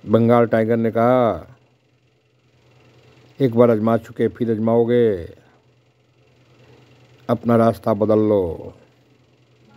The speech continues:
हम तुम्हें छोड़ने वाले नहीं हैं। इस सुंदरबन का राजकुमार मैं हूं।" और फिर हो गई टक्कर।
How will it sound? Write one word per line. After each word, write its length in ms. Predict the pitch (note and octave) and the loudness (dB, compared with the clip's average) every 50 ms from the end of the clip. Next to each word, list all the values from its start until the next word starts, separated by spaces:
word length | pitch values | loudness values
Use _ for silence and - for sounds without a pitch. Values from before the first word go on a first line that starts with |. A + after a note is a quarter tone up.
| _ - - - - G4+ G4+ G4+ G4+ - - - - - _ _ _ _ _ _ _ _ _ _ _ _ C3 - - - - - - - - - - - - - - - _ _ _ - - | _ -20 -20 -20 -20 -20 -20 -20 -20 -20 -20 -20 -20 -20 _ _ _ _ _ _ _ _ _ _ _ _ _ -20 -20 -20 -20 -20 -20 -20 -20 -20 -20 -20 -20 -20 -20 -20 _ _ _ -6 -2
हम 300 | G#2 B2 C3+ C3+ C3 A#2 | 2 2 2 2 2 0
तुम्हें 280 | - C3+ B2 A#2+ B2 | -2 0 0 0 0
छोड़ने 340 | A2+ - - B2 A#2+ A2+ A#2 | 0 0 2 2 2 2 2
वाले 280 | A#2+ A#2 A2+ A2+ A2+ A2+ | 0 0 0 0 0 0
नहीं 220 | A2 A2 A2 A2 | -2 -2 -2 -2
हैं। 680 | A2 G#2+ G#2 G#2 G2 F2 E2 D#2 D#2 - - D#2 - - _ _ _ _ _ _ _ _ _ _ _ _ _ _ _ _ _ _ _ _ _ _ _ _ _ _ _ _ _ _ _ - _ _ _ _ - | -2 -4 -4 -4 -6 -8 -10 -14 -16 -20 -20 -20 -20 -20 _ _ _ _ _ _ _ _ _ _ _ _ _ _ _ _ _ _ _ _ _ _ _ _ _ _ _ _ _ _ _ -20 _ _ _ _ -14
इस 240 | - A2 - - - | -10 -10 -10 -4 -2
सुंदरबन 580 | - A#2 A2 G#2+ G#2 A2+ A2 G2+ G2 G#2+ G#2 G2+ | 0 2 2 2 2 2 2 2 0 -2 -2 -2
का 460 | F#2 - G#2+ G#2 G2+ F#2+ F2+ D#2+ E2 - - - - _ _ _ _ _ _ _ _ _ _ _ _ _ _ _ _ _ _ _ - _ _ _ _ _ _ _ _ _ _ _ - - | -4 -4 -2 -2 -2 -4 -4 -8 -10 -12 -16 -18 -20 _ _ _ _ _ _ _ _ _ _ _ _ _ _ _ _ _ _ _ -20 _ _ _ _ _ _ _ _ _ _ _ 0 2
राजकुमार 680 | A#2 A#2+ A#2+ A#2+ A2 - - - A2+ A2+ A2+ A2+ A2 | 4 4 4 2 2 -2 -6 -6 -4 -2 -2 -2 -2
मैं 300 | G2+ G2 G2 G2+ G#2+ G#2 | -4 -6 -6 -6 -4 -6
हूं।" 260 | F#2+ F2+ G2 F#2+ F#2 | -6 -8 -10 -10 -10
और 140 | F2+ F#2 F2 | -10 -10 -10
फिर 360 | F2 - A2+ A2 G#2+ G2+ F#2 | -10 -8 -6 -4 -4 -4 -4
हो 180 | F2 G2 G2 F2 | -6 -6 -8 -6
गई 140 | E2+ F#2 F2+ | -8 -8 -10
टक्कर। 580 | F2+ - - - - - - - - - - | -10 -14 -18 -20 -18 -14 -14 -14 -14 -14 -18